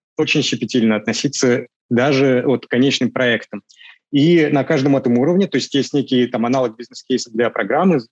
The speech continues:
давайте забудем пока про портфели, и из этого бизнес-кейса, из этой программы, когда она запускается, следует какой-то набор проектов. К ним должно быть тоже точно такое же щепетильное отношение.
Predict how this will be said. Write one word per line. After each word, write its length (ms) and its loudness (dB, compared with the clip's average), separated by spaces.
давайте 260 -2
забудем 300 -2
пока 240 -4
про 120 -2
портфели, 560 0
и 520 4
из 340 0
этого 400 2
бизнес-кейса, 760 0
из 100 2
этой 160 -2
программы, 340 -2
когда 200 -2
она 80 -2
запускается, 460 -4
следует 360 0
какой-то 320 -4
набор 280 0
проектов. 460 -2
К 80 -14
ним 260 2
должно 280 0
быть 160 -4
тоже 280 -4
точно 240 -2
такое 220 0
же 80 0
щепетильное 480 -2
отношение. 560 -2